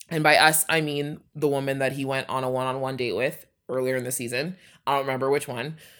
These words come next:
His longest relationship was four months long, and that ended because it got to the point where it was time to put a label on it, to be like, "Hey,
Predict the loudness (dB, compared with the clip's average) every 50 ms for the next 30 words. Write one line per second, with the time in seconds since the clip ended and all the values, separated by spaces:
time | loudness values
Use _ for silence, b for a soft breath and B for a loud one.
0 | b b b -2 -2 0 2 2 2 2 2 0 0 0 0 0 0 0 2 2
1 | 2 2 2 0 0 -2 -4 -4 -4 -2 0 0 -2 -2 -6 -20 b b b b
2 | b b b b b 0 4 6 6 6 6 4 2 -4 -6 -8 -8 -4 0 2
3 | 2 4 4 2 2 0 0 -2 -2 -2 -2 -2 -4 -6 -6 -4 0 2 2 2
4 | 2 0 -4 -4 -6 -8 -10 -12 b b b b b b b 2 2 4 2 2
5 | 4 4 6 6 6 4 2 0 -4 -10 -10 -10 -14 _ _ _ _ _ _ _
6 | _ _ _ _ _ _ _ _ 0 2 2 2 2 0 0 0 0 0 0 -2
7 | -2 -6 -12 _ _ _ _ -4 -2 -2 0 2 2 2 2 2 2 2 2 4
8 | 2 2 2 0 -2 0 -2 -2 -4 -4 0 2 2 2 2 0 -4 2 4 6
9 | 8 8 8 8 6 6 4 -2 -8 _ _ -2 2 2 4 4 2 0 0 0
10 | 0 0 0 2 0 -2 -4 -4 -6 -4 0 2 2 2 4 4 4 2 4 4
11 | 4 2 2 2 0 -2 -2 -2 -2 -4 -4 -2 0 0 2 2 0 0 0 0
12 | 2 4 4 2 0